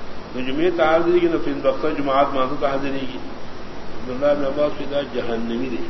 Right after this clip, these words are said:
تو کڈیر پیران دی زمارے کی ناسی نے غارون کی راس دی۔ حیا فقول کی راس دی۔ او جمعیت نہ حاضری کی، نہ جماعتوں کا حاضری کی۔ مریدان والا جواب کی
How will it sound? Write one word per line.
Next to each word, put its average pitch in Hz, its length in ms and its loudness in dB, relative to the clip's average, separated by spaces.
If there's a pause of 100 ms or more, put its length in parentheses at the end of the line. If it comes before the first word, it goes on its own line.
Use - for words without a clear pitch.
(840)
تو - 120 -4
کڈیر 160 340 2
پیران 151 320 2
دی 151 140 0
زمارے 135 320 2
کی 143 100 -2
ناسی 147 300 -2
نے 113 60 -2
غارون 135 420 2
کی 131 80 -2
راس 156 180 -2
دی۔ - 160 -6 (1500)
حیا 143 180 4
فقول 147 440 -2
کی 147 80 0
راس 160 220 4 (100)
دی۔ - 80 -6 (1300)
او 117 460 2 (760)
جمعیت 165 320 4
نہ 151 140 0
حاضری 165 440 0
کی، 170 160 -2 (100)
نہ 120 240 -2
جماعتوں 127 480 2
کا 139 100 0
حاضری 135 300 0
کی۔ - 200 -6 (760)
مریدان 135 440 2
والا 160 180 2
جواب 147 400 4
کی 180 80 -2